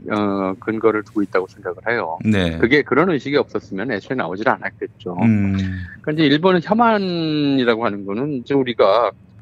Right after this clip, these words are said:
Speaker 1: 최근 몇 년 사이에 그런 얘기 참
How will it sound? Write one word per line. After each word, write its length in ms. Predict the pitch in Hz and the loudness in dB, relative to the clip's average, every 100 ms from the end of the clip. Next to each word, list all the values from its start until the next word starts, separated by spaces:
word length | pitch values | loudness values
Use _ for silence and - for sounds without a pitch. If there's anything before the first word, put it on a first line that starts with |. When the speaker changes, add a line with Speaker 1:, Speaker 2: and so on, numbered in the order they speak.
| - - - - - - | -20 -20 -20 -18 -20 -20
Speaker 1:
최근 440 | - 226 220 247 226 | -4 -2 0 -2 -2
몇 160 | - | -2
년 220 | 113 143 | 0 0
사이에 300 | 180 190 175 | 2 2 2
그런 220 | 147 131 131 | 0 -2 -2
얘기 140 | 123 | -2
참 140 | - | -4